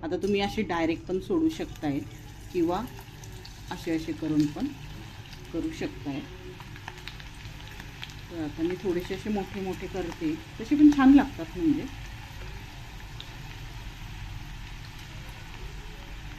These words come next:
पण आहे ना मुलं जर खात नसले ना कोबी, तर, अ, अशा पद्धतीने जर भजे करून दिले तर नक्कीच खातील मुलं.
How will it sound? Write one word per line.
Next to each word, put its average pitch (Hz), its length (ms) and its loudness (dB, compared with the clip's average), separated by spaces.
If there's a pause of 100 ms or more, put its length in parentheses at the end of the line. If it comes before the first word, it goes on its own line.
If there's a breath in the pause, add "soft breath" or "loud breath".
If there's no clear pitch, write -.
(120)
पण 214 80 0
आहे 202 100 4
ना 185 140 2 (140)
मुलं 254 220 12
जर 285 220 12
खात 226 240 4
नसले 233 260 6
ना 226 100 6
कोबी, 185 360 8 (640)
तर, 180 120 6
अ, 185 400 10 (260)
अशा 220 180 0
पद्धतीने 214 640 4
जर 208 160 4
भजे 208 280 6
करून 185 300 6
दिले 190 320 6
तर 175 180 4 (100)
नक्कीच - 480 2
खातील 170 400 6
मुलं. 165 240 8